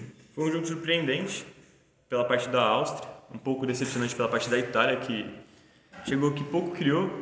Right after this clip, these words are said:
esperava muito desse meio de campo, principalmente pelo que fez na fase de grupos, mas pouco criou contra a Áustria,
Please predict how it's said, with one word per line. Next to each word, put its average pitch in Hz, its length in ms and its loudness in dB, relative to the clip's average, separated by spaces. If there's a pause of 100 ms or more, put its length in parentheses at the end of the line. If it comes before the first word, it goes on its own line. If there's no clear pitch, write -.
(260)
esperava 139 320 6
muito 147 220 4
desse 147 220 2
meio 143 140 4
de 139 100 -4
campo, 143 300 0
principalmente 127 380 -2
pelo 135 140 0
que - 100 -4
fez 127 160 -2
na 123 80 0
fase 123 240 2
de 123 80 0
grupos, 131 400 -2 (540)
mas 117 180 -2
pouco 139 220 -2
criou 135 140 2
contra 135 220 2
a 131 60 6
Áustria, 135 400 6